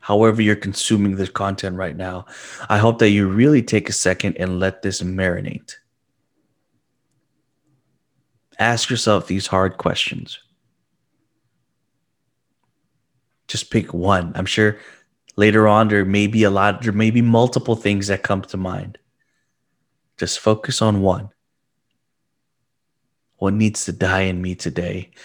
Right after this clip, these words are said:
so that I can become the person I'm destined to be tomorrow?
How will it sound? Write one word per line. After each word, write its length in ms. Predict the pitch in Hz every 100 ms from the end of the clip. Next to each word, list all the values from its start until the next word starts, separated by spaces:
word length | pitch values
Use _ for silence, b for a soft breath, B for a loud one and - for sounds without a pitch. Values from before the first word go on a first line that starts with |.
| B
so 200 | B -
that 160 | 95 92
I 100 | 92
can 160 | 92 92
become 360 | 90 - 87
the 120 | 87
person 480 | 85 - 87 - 90
I'm 220 | 92 87 85 -
destined 520 | 87 - - 85 80
to 100 | 85
be 340 | 101 87 92 _ b b b b b -
tomorrow? 540 | 87 82 85 87 87